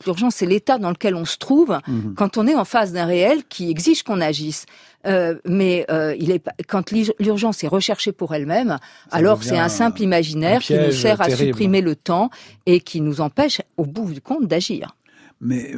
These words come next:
Speaker 2: vous-même, Pierre Valette, par exemple, en tant que médecin urgentiste, euh, est-ce que vous,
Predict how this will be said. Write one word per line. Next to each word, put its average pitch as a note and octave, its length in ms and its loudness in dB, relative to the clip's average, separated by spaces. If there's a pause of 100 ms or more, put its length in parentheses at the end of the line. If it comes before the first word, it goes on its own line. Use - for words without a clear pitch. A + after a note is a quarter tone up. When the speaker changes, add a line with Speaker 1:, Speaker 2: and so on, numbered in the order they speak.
Speaker 2:
vous-même, C3+ 400 -2
Pierre A#2+ 200 -4
Valette, B2 360 -4
par A2 180 -6
exemple, B2 380 -2
en - 40 0
tant B2 140 0
que B2+ 100 0
médecin A#2 480 2
urgentiste, A#2 720 -2 (560)
euh, A#2 140 0 (160)
est-ce B2 240 -4
que - 160 0
vous, C3 380 2